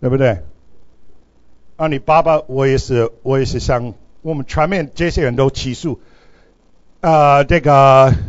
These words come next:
最大嫌疑贪污罪啊，对不对？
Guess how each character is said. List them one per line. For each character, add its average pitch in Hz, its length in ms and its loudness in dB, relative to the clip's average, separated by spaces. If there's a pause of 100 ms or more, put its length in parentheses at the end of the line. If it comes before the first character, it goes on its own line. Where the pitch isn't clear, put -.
(760)
最 185 140 2
大 175 180 6
嫌 160 300 0
疑 131 100 -6
贪 147 280 -2
污 135 120 -4
罪 117 260 -8
啊， - 80 -20 (800)
对 147 100 2
不 147 80 2
对？ 117 180 0